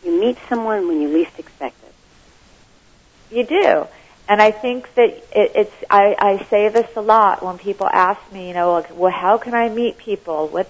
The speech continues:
Speaker 2: you know, where do I go?" And I always say, "You know what? It's a lot of, it's a lot of luck. You know, it's a lot of luck." And I also say numbers because I think that you do need to get yourself out there to meet people and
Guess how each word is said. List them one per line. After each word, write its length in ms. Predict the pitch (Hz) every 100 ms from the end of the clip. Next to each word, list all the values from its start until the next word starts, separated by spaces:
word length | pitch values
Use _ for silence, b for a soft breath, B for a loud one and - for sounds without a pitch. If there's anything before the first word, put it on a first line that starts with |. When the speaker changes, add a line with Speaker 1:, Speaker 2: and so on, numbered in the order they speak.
| -
Speaker 2:
you 140 | 196
know, 140 | 180 180
where 220 | 185 202
do 100 | 220
I 160 | 214 208
go?" 220 | 208 190 B B B B -
And 100 | 185
I 80 | 190
always 240 | 220 240 -
say, 180 | 226 208
"You 100 | 208
know 180 | 220
what? 360 | 233 240 240 -
It's 140 | 208
a 80 | 208
lot 420 | 185 190 202 220
of, 160 | 226 220 208
it's 140 | 208 -
a 80 | 190
lot 340 | 190 208 226
of 220 | 240 196
luck. 340 | 202 - 131 - _ -
You 80 | 175
know, 140 | 175 180
it's 140 | 185
a 60 | 185
lot 400 | 180 185 190 208
of 280 | 214 208 202 - _ _ _ _ _ _
luck." 300 | 190 202 208
And 160 | - 190
I 220 | 180 185
also 220 | 196 - 208
say 120 | 196
numbers 600 | 185 180 214 262 190 170 170
because 240 | 180 185 175
I 100 | 175
think 320 | - 190 190
that 140 | -
you 160 | - 185
do 320 | 180 190 190
need 260 | 180 185 180
to 60 | 190
get 240 | 185 -
yourself 480 | - 180 - 175 170
out 380 | - 175 208 -
there 260 | 175 170 170 b b b _ _ 202
to 340 | 175 175 165 -
meet 260 | 180 214 175
people 640 | - 180 - 156 151 156 -
and 240 | 160 160